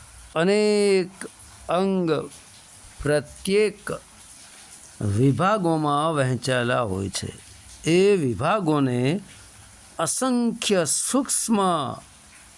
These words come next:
ઉપવિભાગો કરવામાં આવ્યા હોય છે અને એમાં પણ પાછા અગણિત કોષાંડો હોય છે.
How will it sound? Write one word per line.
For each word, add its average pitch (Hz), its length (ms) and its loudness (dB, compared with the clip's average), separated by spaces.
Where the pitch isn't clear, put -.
ઉપવિભાગો 123 960 0
કરવામાં 113 720 -2
આવ્યા 123 360 -2
હોય 95 240 -4
છે 113 180 -2
અને 110 240 -2
એમાં 196 340 0
પણ 113 320 -4
પાછા 139 420 -2
અગણિત 151 1040 2
કોષાંડો 135 720 0
હોય 101 260 -2
છે. - 220 -10